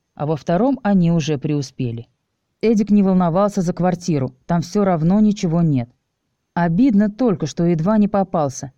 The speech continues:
но надо же, опять повезло. А вот куда податься дальше? Ночевать где-то надо, однако проситься к друзьям нельзя, не хватало еще их подставить. Гостиница? Нет. Денег не хватит,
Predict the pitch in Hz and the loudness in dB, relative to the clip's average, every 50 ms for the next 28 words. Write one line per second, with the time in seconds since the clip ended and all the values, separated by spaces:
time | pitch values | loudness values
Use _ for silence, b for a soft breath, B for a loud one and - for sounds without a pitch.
0 | _ _ - 156 160 165 170 185 208 208 180 160 139 135 131 - _ _ - 160 | _ _ -4 -2 0 2 2 2 2 2 0 0 -2 -4 -6 -10 _ _ -6 -6
1 | 139 - - 190 202 202 - 165 147 147 143 131 143 139 135 139 139 _ _ _ | -6 -4 -2 -4 -4 -2 -4 -4 -2 -2 -2 -2 -2 -2 -2 -4 -6 _ _ _
2 | _ _ _ _ _ _ _ _ _ _ _ _ _ _ _ _ _ _ _ _ | _ _ _ _ _ _ _ _ _ _ _ _ _ _ _ _ _ _ _ _
3 | - 151 151 185 202 202 - - - 196 175 156 208 233 240 - 240 220 170 180 | -6 -4 -2 -2 -2 -4 -6 -8 -6 -4 -2 0 0 -2 0 -2 -2 0 0 0
4 | 180 170 175 - 180 165 175 170 143 131 - - - - - _ _ _ _ _ | 0 0 -2 -2 -2 0 0 0 -2 -2 -6 -8 -14 -16 -18 _ _ _ _ _
5 | _ _ _ _ _ _ - 185 185 - - 226 214 269 285 220 175 180 175 175 | _ _ _ _ _ _ -2 -2 -2 -2 -2 0 0 0 0 0 0 0 0 0
6 | 170 165 160 170 185 208 185 180 170 - _ _ _ _ _ - 160 151 190 208 | 0 0 0 2 0 0 -2 -2 -6 -8 _ _ _ _ _ -4 -2 0 0 0
7 | 208 - 196 - 196 202 180 - - 233 208 - 202 170 170 185 180 156 165 190 | 0 -2 -2 -2 -2 -2 -2 0 -2 -2 0 -2 -2 0 0 0 0 0 0 2
8 | 214 220 214 208 214 208 196 170 175 156 127 - - _ _ _ - - 170 165 | 2 4 4 4 4 2 0 0 -2 -2 -2 -4 -8 _ _ _ -6 -4 -2 -2
9 | - - 175 180 175 180 208 202 196 185 175 170 180 170 - - 208 202 - 220 | -2 -2 -2 -2 0 0 0 2 2 2 2 0 0 -2 -2 -4 -4 -2 -2 -2
10 | 180 123 - - 139 131 - - - 135 127 123 127 - - _ _ _ _ _ | -4 -4 -4 -8 -10 -8 -10 -8 -8 -6 -6 -8 -10 -14 -20 _ _ _ _ _
11 | - 151 175 170 170 175 - 180 196 202 202 196 196 - 180 175 - - _ _ | -6 -4 -4 -4 -4 -2 0 2 4 4 2 2 -2 -4 -6 -6 -8 -10 _ _
12 | _ _ _ - 147 143 151 151 143 131 131 _ _ _ _ _ _ _ _ _ | _ _ _ -8 -4 -2 -2 -2 -2 -4 -6 _ _ _ _ _ _ _ _ _
13 | _ _ _ - 139 127 - 175 180 180 175 175 - 160 - 170 165 160 151 - | _ _ _ -20 -14 -6 -4 -2 0 0 -2 -4 -6 -8 -4 -4 -4 -4 -4 -6
14 | 156 | -10